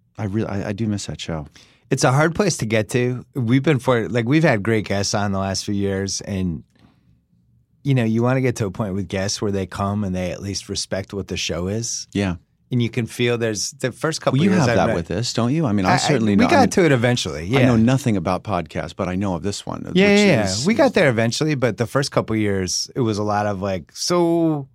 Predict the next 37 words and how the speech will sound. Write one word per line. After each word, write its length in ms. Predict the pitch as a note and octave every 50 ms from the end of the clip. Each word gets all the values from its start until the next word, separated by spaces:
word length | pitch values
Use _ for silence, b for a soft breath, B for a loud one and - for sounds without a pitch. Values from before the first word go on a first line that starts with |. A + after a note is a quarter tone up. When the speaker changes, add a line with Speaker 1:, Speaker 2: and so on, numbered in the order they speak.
| _ b b b b b b b b
Speaker 2:
we're 140 | b D#3 F#3
gonna 100 | G3+ F3+
talk 300 | - - F#3 G3+ G3 G3
in 80 | A3+ G#3
these 220 | G#3 G3 E3+ A#2+
mics, 440 | C3 D3+ E3+ A3 C4 C#4 - - -
and 120 | F#3 E3+
then, 280 | E3+ F3+ F3+ F3+ F3 D#3
so 120 | - - E3
people 240 | C3+ G#3 G#3 G#3 G#3
are 40 |
gonna 120 | F#3+ F3+ C#3
hear 260 | A#2 A#2+ E3+ G#3 C4+
this?" 440 | C#4+ D#4+ D#4+ D4+ - - - - -
And 240 | - - - - A#3
Speaker 1:
Right. 220 | - - - C#3
Speaker 2:
just 180 | - D3+ C#3 -
people 260 | - D#3 D3 - C#3+
being 200 | B2 B2+ B2+ B2+
confused 540 | - - A#2+ G#2+ - A#2 A2+ B2+ C3+ B2 - E3
generally. 480 | C#3 - D3+ D3 D#3 E3 E3 F3 E3+ D#3+ -
Speaker 1:
Yeah. 320 | - A#2+ A#2 G#2 F#2+ F2+ E2+ - _ _ -
Speaker 2:
And 160 | B2+ B2 B2
then, 420 | B2+ C3 B2+ B2 B2 A#2+ A#2+ - - -
you 160 | D3 C#3 B2+
know, 240 | A#2 G#2+ F#2+ E2+ -
I 120 | - C#3+ C#3
think 180 | C3 F3 -
Howard 300 | - D#3+ C#3+ C3 A#2+ A2+
Stern's 300 | - - B2 A#2 A2+ F2+
the 80 | - G2+
best 260 | F2 G#2 G2+ - -
example 400 | G#2 F2+ - G2+ F#2+ E2+ F#2+ F2+
of 80 | F2 F2
it, 140 | F2+ E2 -
though, 160 | F#2+ F2+ F2
where 280 | F2+ F#2 F2 E2 D#2+